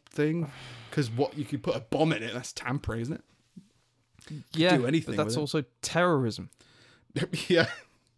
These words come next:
Speaker 1: Yeah, a two to twenty year prison term and up to ten thousand dollars in fines.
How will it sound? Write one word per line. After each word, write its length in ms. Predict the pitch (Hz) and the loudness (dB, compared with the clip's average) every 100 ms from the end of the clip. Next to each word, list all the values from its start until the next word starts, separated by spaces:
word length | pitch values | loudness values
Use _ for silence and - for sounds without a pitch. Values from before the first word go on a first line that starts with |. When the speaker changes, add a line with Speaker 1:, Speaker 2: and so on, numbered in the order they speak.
| _ - - - - | _ -20 -18 -14 0
Speaker 1:
Yeah, 200 | 170 131 | 2 2
a 40 | |
two 360 | - - 214 220 | 0 2 2 2
to 120 | - | 0
twenty 440 | - - 226 - 190 | -2 0 0 2 2
year 100 | 180 | 2
prison 380 | 196 180 151 | 4 2 2
term 340 | 123 139 135 143 | -2 0 0 0
and 160 | 135 - | -2 -2
up 200 | 165 - | -2 -4
to 100 | 151 | -8
ten 260 | - 165 147 | -2 -2 0
thousand 460 | 147 143 131 127 | 0 0 0 0
dollars 260 | 123 117 110 | 0 0 -2
in 80 | 107 | -4
fines. 500 | 110 90 82 - | -4 -6 -8 -14